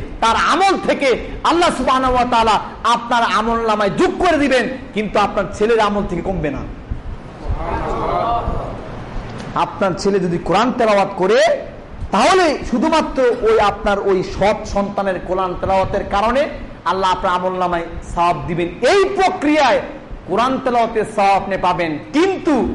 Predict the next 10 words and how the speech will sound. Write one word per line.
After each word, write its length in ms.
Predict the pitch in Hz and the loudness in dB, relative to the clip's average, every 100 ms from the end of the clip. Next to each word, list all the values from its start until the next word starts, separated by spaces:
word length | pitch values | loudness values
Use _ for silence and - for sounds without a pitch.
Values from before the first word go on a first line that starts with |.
| - - 226 | -6 -8 -4
কোনো 180 | 247 | 0
মৃত 300 | 226 240 262 | 2 0 2
ব্যক্তিকে 520 | 294 220 262 - 226 240 | 2 0 -2 -2 -2 -2
কেন্দ্র 460 | 226 240 240 240 | -2 -2 0 0
করে, 340 | 233 208 165 143 - - | 2 0 0 -4 -10 -8
কোনো 240 | 220 262 269 | -2 0 2
মৃত 320 | 240 269 269 | 2 2 2
মানুষকে 580 | 220 240 320 302 262 285 | 2 2 2 0 -2 -4
কেন্দ্র 420 | 247 254 254 247 | -2 0 2 0
করে 360 | 240 226 202 | 2 2 2